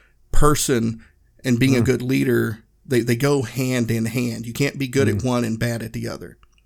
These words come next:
Speaker 2: Yeah, absolutely. I, I, I think that's, that's very good. I like it.
Speaker 1: Yeah, I love it. So, um, communication, right? Now, we've been really talking about this so far,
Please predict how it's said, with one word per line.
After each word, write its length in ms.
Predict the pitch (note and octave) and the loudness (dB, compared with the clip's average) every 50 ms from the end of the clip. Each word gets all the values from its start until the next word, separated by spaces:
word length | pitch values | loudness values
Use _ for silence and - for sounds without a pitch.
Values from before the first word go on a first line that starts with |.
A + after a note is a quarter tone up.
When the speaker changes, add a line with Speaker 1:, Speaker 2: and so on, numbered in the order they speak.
| _ _ _ _ _ _ _ _ _ _ _ _ - - | _ _ _ _ _ _ _ _ _ _ _ _ -10 -10
Speaker 2:
Yeah, 220 | - F#2 F#2+ F#2+ F#2 - _ _ _ _ _ _ - | -8 -6 -6 -8 -8 -12 _ _ _ _ _ _ -12
absolutely. 680 | A#2 A#2 - - - G#2 G2 G2+ A2+ A#2 G#2 E2+ E2 - - | -10 -10 -10 -10 -8 -8 -8 -8 -8 -10 -12 -14 -14 -10 -6
I, 140 | B2 A#2+ B2 | -4 -4 -2
I, 260 | - - C#3 B2 A#2 A2+ - - C3+ A#2+ | -4 -4 -6 -8 -8 -8 -8 -10 -10 -10
I 20 | |
think 260 | - - - C3 B2+ | -10 -10 -10 -10 -8
that's, 320 | A2+ A2+ A2+ - - - - _ _ _ | -8 -8 -8 -8 -10 -10 -12 _ _ _
that's 360 | - A#2+ A2+ A2+ - - - - _ _ _ _ _ _ | -10 -8 -8 -8 -10 -14 -14 -16 _ _ _ _ _ _
very 240 | - A2+ A2 G#2 G2 | -6 -4 -4 -4 -4
good. 280 | F2+ F#2+ E2+ E2+ - - _ _ _ - | -6 -8 -10 -10 -10 -14 _ _ _ -12
I 60 | G#2 | -8
like 320 | G#2 G#2 G2+ G2 - - | -6 -6 -6 -8 -10 -12
it. 160 | - - - - _ _ _ _ _ - - - - - - | -12 -14 -14 -16 _ _ _ _ _ -20 -20 -20 -20 -18 -18
Speaker 1:
Yeah, 60 | A#2+ | -16
I 20 | |
love 320 | A2 G2+ G#2 A#2 G2+ - - | -16 -16 -16 -16 -16 -18 -18
it. 80 | - _ - _ _ - - - - - - - _ _ _ _ | -20 _ -20 _ _ -20 -20 -20 -20 -20 -20 -20 _ _ _ _
So, 480 | - - - G#3+ G3+ E3+ C3+ B2 A2+ - - _ _ _ _ _ _ _ - - - - | -8 -2 2 4 6 6 6 4 0 -4 -10 _ _ _ _ _ _ _ -18 -10 -4 0
um, 680 | D3 C#3 C#3 C3+ C3 B2+ B2 B2 A#2+ A#2+ B2 A#2+ G#2 - - - _ _ _ _ _ _ _ _ - - - - - - _ _ _ _ _ _ _ _ _ _ _ _ _ _ _ _ _ - | 2 4 4 4 4 4 4 4 4 4 2 0 -2 -6 -12 -20 _ _ _ _ _ _ _ _ -20 -20 -20 -20 -20 -20 _ _ _ _ _ _ _ _ _ _ _ _ _ _ _ _ _ -10
communication, 760 | - - G3+ A3+ A#3+ A3 A3 - F#3+ E3 D#3+ C#3+ - - A2+ B2 | -4 0 2 2 2 2 2 2 2 2 2 0 -2 -2 -2 0
right? 160 | B2+ D3+ C#3+ | 0 0 0
Now, 100 | - D3+ | 0 0
we've 160 | C#3+ D#3+ F#3+ G3+ | 0 0 0 2
been 200 | A3+ A3 F3+ E3+ | 2 2 2 2
really 220 | F3+ E3+ E3 D3+ | 2 2 2 0
talking 320 | - E3 D3+ D3 C#3 D#3 C#3+ | 2 2 2 2 2 0 0
about 200 | C#3+ C3+ C3 - | 0 -2 -2 0
this 240 | C#3 B2+ A#2 - - | 0 0 0 0 -2
so 300 | - - B2+ B2+ B2 B2 | 0 2 2 4 4 2
far, 640 | - - - C3 A#2 A2+ A2+ A2+ G#2 G2+ G#2 G#2+ | 0 -2 2 4 4 4 4 2 0 -4 -8 -12